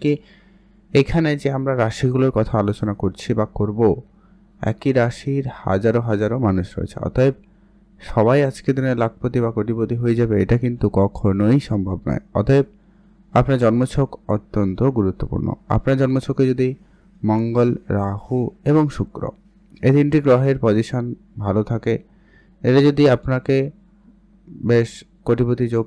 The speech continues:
তৈরি করে, তাহলে নিশ্চিত রূপে আপনি কোটিপতি হবেনই হবেন। তো চলুন আলোচনার মাধ্যমে সেটা দেখে নিই। তো আপনার রাশি রয়েছে কিনা আপনি চোখ কান খোলা রাখবেন। সবার প্রথম আজকের দিনে যে ভাগ্যবান রাশির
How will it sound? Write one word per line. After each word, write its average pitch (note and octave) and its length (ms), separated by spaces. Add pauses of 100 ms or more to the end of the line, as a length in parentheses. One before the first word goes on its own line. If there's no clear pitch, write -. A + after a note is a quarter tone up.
(120)
তৈরি G2+ 280
করে, B2+ 160 (160)
তাহলে A#2 180 (100)
নিশ্চিত C#3+ 360
রূপে B2 240
আপনি A2 240 (140)
কোটিপতি A2+ 440 (540)
হবেনই F#2+ 500
হবেন। - 220 (720)
তো - 140
চলুন E3 220 (260)
আলোচনার A#2+ 440
মাধ্যমে A2 380
সেটা G2 180 (320)
দেখে A#2+ 260
নিই। D3 120 (800)
তো - 40 (100)
আপনার C#3+ 260
রাশি C3+ 240
রয়েছে A#2+ 240
কিনা B2+ 200
আপনি A2+ 140 (100)
চোখ A2+ 180
কান G#2 120 (120)
খোলা G#2+ 260
রাখবেন। A#2 300 (920)
সবার C#3+ 360
প্রথম D#3+ 300 (360)
আজকের - 280
দিনে B2+ 200
যে B2 140
ভাগ্যবান A2+ 500
রাশির A2+ 300